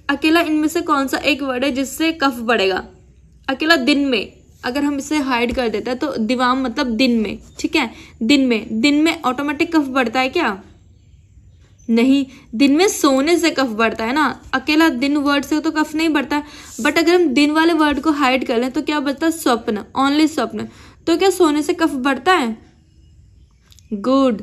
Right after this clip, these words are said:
अगर हम कभी भी सोता है, जो ज़्यादा सोता है उसका कफ बढ़ता है। बोलते हैं ना जो मोटे होता है, ज़्यादा सोता है, ज़्यादा सोआ मत करो, है ना? तो अकेला सोने से तो कफ बढ़ रहा है, but अकेला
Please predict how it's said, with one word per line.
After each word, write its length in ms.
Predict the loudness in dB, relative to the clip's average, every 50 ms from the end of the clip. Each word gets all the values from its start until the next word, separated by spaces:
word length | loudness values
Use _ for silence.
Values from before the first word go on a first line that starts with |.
| -12 -10 -6 -2
अगर 160 | 0 2 2
हम 100 | 2 0
कभी 320 | 0 0 0 2 2 2 2
भी 140 | 4 2
सोता 360 | 2 2 0 0 0 -2 -4 -4
है, 80 | -2
जो 80 | 0 0
ज़्यादा 320 | 0 0 0 0 0 -2
सोता 380 | -2 0 0 0 0 0 -2 -4
है 60 | -6
उसका 180 | -4 -4 -4 -4
कफ 240 | -2 -2 -4 -4 -4 -2
बढ़ता 380 | 0 0 0 0 -2 -4 -4 -4
है। 100 | -4 -2 0
बोलते 240 | 0 0 0 -2 -4
हैं 40 |
ना 60 | -2 0
जो 120 | 0 0
मोटे 280 | 0 0 -2 0 0 -2
होता 220 | -2 -2 -4 -4
है, 60 | -4
ज़्यादा 280 | -2 -2 -2 -2 -4 -4
सोता 300 | -4 -4 -8 -6 -6 -6
है, 40 | -4
ज़्यादा 260 | -4 -4 -2 -2 -4
सोआ 280 | -4 -4 -6 -6 -4 -6
मत 200 | -6 -8 -10 -12 -14
करो, 140 | -14 -14 -14 -18 -20 -20 -20 -20 -14 -8
है 80 | -4 -4
ना? 140 | -2 -4 -4 -8 -14 -20 -20 -14 -4 0
तो 120 | 2 2 2 2 -2 -8 -20 -20 _ _ _ _ _ _ _ -20 -20 -20 _ -20 _ _
अकेला 360 | -2 -2 0 0 0 0 2 2
सोने 280 | 2 2 0 0 0
से 120 | -2 0 0
तो 80 | 0 2
कफ 260 | 2 2 2 2 2
बढ़ 220 | 2 2 2 2
रहा 140 | 2 0 -2
है, 120 | -4 -6
but 260 | -6 -4 -4 -4 -4 -4
अकेला 280 | -4 -4 -6 -6 -6